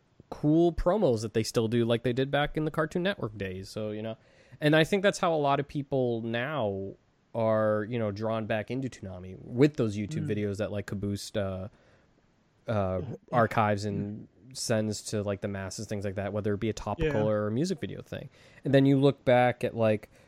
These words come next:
Speaker 1: what Paul and Jose and Darrell has done. You look at Sketch, and like I say, Sketch is,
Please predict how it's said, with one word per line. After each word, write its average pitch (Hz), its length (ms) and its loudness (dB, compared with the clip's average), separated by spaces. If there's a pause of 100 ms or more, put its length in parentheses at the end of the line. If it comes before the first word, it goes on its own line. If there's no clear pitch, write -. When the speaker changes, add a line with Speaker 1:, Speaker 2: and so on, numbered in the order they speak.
(140)
Speaker 1:
what 110 340 0
Paul 120 600 4
and 107 180 -2
Jose 110 400 2
and 104 120 -2
Darrell 147 400 4
has 101 260 -4
done. 92 300 -8
You 135 200 4
look 143 220 4
at 117 120 2
Sketch, - 420 0
and 113 80 0
like 117 160 0
I 113 60 0
say, 113 180 -6
Sketch 240 360 -2
is, 143 140 0